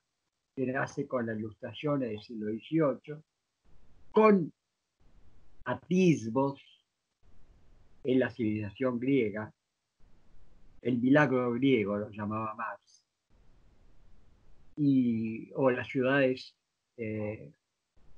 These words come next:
ita-, en las ciudades florentinas, las ciudades de Florencia,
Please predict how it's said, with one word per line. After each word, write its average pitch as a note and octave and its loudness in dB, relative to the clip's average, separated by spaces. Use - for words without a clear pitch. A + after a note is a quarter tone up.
ita-, C3 -4
en B2+ -6
las A2 -6
ciudades B2+ 0
florentinas, A#2 -2
las - -18
ciudades B2+ -6
de A2 -6
Florencia, B2 -2